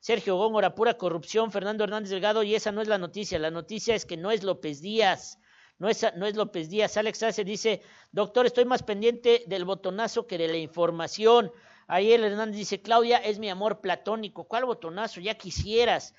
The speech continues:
Dice Alex Arce, "Claudia Rivera es, parece Lazos de Amor versión Shonaka." Manuel Castillo, "Panchito el Che es una canción de la Santanera." Panchito el Che le dicen al señor que anda siempre muy bien vestidito, que parece un maniquí.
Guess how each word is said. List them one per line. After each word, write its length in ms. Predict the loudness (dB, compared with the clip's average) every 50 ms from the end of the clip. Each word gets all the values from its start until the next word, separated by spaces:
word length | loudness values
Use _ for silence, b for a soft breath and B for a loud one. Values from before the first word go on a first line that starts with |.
| b b b b b b b
Dice 340 | -8 -6 -4 -2 2 4 6
Alex 260 | 6 6 4 2 2
Arce, 260 | 0 0 0 -2 -8
"Claudia 280 | -4 -2 0 2 2 2
Rivera 380 | 2 2 2 4 4 2 2 0
es, 220 | -2 -4 -4 -6 -6
parece 460 | -2 0 2 2 2 2 2 0 -2 2
Lazos 400 | 4 4 4 4 2 0 0 0
de 80 | 0
Amor 440 | -2 0 0 2 2 2 2 0 -4 -4
versión 500 | -2 -2 -2 -2 0 0 0 -2 -2 -8 -14
Shonaka." 760 | -10 -4 -2 -2 -2 0 0 -2 -2 -2 -4 -8 -8 -8 _ b b b b b b b b b
Manuel 300 | b -2 0 0 0 2
Castillo, 420 | 2 0 0 0 2 4 4 4 4
"Panchito 400 | 2 -2 -2 -2 -4 -2 -2 -2
el 60 | -2
Che 140 | 2 0 0
es 100 | 0 0
una 160 | -4 -4 -2
canción 320 | -2 -4 -2 -2 -2 0
de 60 | 2
la 120 | 2 2 0
Santanera." 800 | 0 -2 -6 -6 -4 -4 -4 -2 -2 -2 0 0 0 -2 -2
Panchito 480 | -4 -4 -4 -4 -6 -8 -8 -4 -4 -4
el 80 | -4 -2
Che 160 | -2 -2 0
le 100 | 0 0
dicen 280 | -2 -2 -4 -4 -4
al 100 | -6 -6
señor 380 | -8 -6 0 2 4 4 4 B B B B B B B
que 100 | B 0
anda 220 | 0 2 2 2 0
siempre 400 | 2 4 2 2 2 0 -4 -2
muy 180 | -2 -2 0
bien 220 | 2 0 0 2 0
vestidito, 720 | -2 -2 -2 -6 -10 -8 -6 -6 -6 -6 -4 -4 -4 -4 -4
que 140 | -8 -8
parece 380 | -2 0 0 0 0 0 -2 -4
un 60 | -4
maniquí. 540 | -4 -4 -6 -6 -8 -10 -8 -6 -6 -6 -6